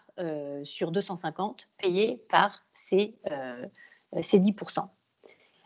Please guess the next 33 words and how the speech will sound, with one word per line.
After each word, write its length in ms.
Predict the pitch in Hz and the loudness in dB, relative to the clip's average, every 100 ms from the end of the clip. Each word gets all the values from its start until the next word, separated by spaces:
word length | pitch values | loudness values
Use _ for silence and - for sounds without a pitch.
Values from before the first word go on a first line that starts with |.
| - | 6
Donc, 200 | 240 - - | 6 6 8
à 120 | 247 | 10
un 40 | |
moment, 400 | 311 262 214 247 381 - _ _ _ - | 10 8 6 2 -2 -12 _ _ _ 0
on 180 | 214 | 2
a 100 | 240 | 4
aussi 280 | 226 - - | 2 0 -2
une 120 | 294 | 0
question 480 | - 214 - 196 208 311 | 0 -4 -4 -6 -6 -8
sur 280 | - - 220 - - 226 269 - - | -12 -8 -8 -8 -8 0 0 0 4
comment 300 | 269 262 285 | 6 6 4
je 140 | 214 | 2
fais 300 | - 226 269 - - - | 2 0 0 -4 -6 2
pour, 240 | 226 - - _ - | 2 2 -4 _ 2
pour 160 | 208 | 4
inciter 760 | 233 240 - 233 - 226 233 - _ _ _ _ | 4 0 -4 -4 0 0 0 -6 _ _ _ _
les 160 | 202 226 | 2 2
médecins 560 | 220 220 - 190 175 - | 2 -2 -2 -2 -2 -6
de 120 | 180 185 | 0 2
ville 360 | 175 220 311 - _ _ _ _ _ | 2 0 -2 -6 _ _ _ _ _
à 320 | - 202 240 - _ _ _ _ | 8 8 8 2 _ _ _ _
travailler 520 | - 214 196 185 240 | -4 0 2 2 0
aussi 420 | 233 - 220 220 - _ _ _ | -2 -4 -8 -10 -12 _ _ _
plus, 460 | - 247 294 - - _ _ _ _ _ _ _ 214 | 0 0 0 -10 -20 _ _ _ _ _ _ _ 6
euh, 240 | 180 160 - | 8 6 4
et 100 | 202 | 0
pas 220 | 202 190 | 2 2
moins 460 | 185 196 220 262 302 | 4 0 0 -2 -6
en 120 | 185 | -8
se 100 | 175 | -6
disant 320 | 180 175 226 | -4 -4 -4
que 80 | |
de 60 | 240 | -4